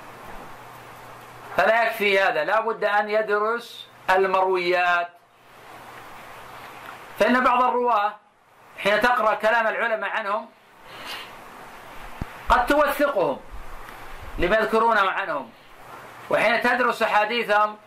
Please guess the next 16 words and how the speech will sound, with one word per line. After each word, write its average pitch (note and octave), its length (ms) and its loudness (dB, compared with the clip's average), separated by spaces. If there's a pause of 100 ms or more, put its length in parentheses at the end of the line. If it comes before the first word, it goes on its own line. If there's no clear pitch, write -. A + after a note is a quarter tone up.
(480)
ترى A3+ 200 6
الاضطراب G3+ 800 4 (260)
ظاهرا G#3 540 4
عليهم، F3 420 -2 (1500)
وترى G#3+ 260 4
الضعف G#3+ 380 4
ظاهرا. G#3+ 580 2 (3250)
فعلى G3+ 240 6
هذا G#3+ 440 4 (100)
فابن A#3+ 280 0
لهيعة G#3 520 0 (1800)
حين G#3 140 4
ننظر A#3 440 4
إلى A3 240 2
كلام A3 380 2
الأئمة F#3 520 -4